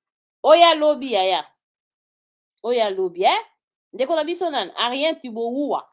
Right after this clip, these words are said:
Oya lobi, yaya. Vanda oyoka bien mwa songo toto na bonzonzonzo, esaka mwa bien. Mm, mm. Bomba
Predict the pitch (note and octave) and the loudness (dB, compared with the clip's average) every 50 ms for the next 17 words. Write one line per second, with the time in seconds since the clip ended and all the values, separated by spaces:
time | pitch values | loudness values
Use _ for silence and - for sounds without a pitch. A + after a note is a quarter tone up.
0 | _ _ _ - C4 D4+ D#4 D#4 C#4+ C#4 C4+ B3+ C4+ A#3 G3 F#3 F#3+ F3+ C#3 - | _ _ _ -2 0 0 0 0 -2 -4 -6 -6 -4 -2 -2 -2 -2 -4 -6 -10
1 | _ _ _ _ _ _ _ _ _ _ _ _ _ _ _ _ _ _ _ B3+ | _ _ _ _ _ _ _ _ _ _ _ _ _ _ _ _ _ _ _ -6
2 | D#4 D#4+ D#4+ D#4 D4 C#4+ C#4+ B3 A3 A#3 B3+ B3 B3 B3 G#3+ - - G#3+ G3+ A3 | -6 -6 -4 -4 -4 -4 -4 -6 -6 -6 -8 -6 -6 -6 -8 -8 -10 -12 -12 -12
3 | A#3 - G#3 G3 - A#3+ A3+ G3 F3+ F#3 F3+ E3+ E3 E3+ E3 D#3+ - E3 E3 D#3 | -10 -10 -12 -10 -10 -10 -10 -10 -10 -10 -12 -12 -10 -12 -12 -12 -12 -14 -12 -6
4 | G3+ G#3+ F#3 F3 - A3 F#3+ - D#3+ D#3+ F3 F3+ E3+ D#3 - - E3 D#3 - - | -6 -6 -6 -4 -6 -8 -8 -6 -10 -8 -6 -8 -8 -8 -10 -16 -18 -18 -18 -20
5 | _ _ _ _ B4 C5 C#5+ D5 D5 D5+ C#5+ C5+ C5+ - _ _ _ _ - D#4 | _ _ _ _ -14 -10 -6 -6 -4 -4 -6 -8 -10 -16 _ _ _ _ -10 -8
6 | E4 C#4+ C#4 - _ _ _ _ _ _ _ _ _ _ _ _ _ _ - - | -8 -8 -12 -16 _ _ _ _ _ _ _ _ _ _ _ _ _ _ -20 -20
7 | _ _ _ _ - _ _ _ G3 A#3+ F4 A4 A4 A4+ | _ _ _ _ -20 _ _ _ 4 4 4 6 8 6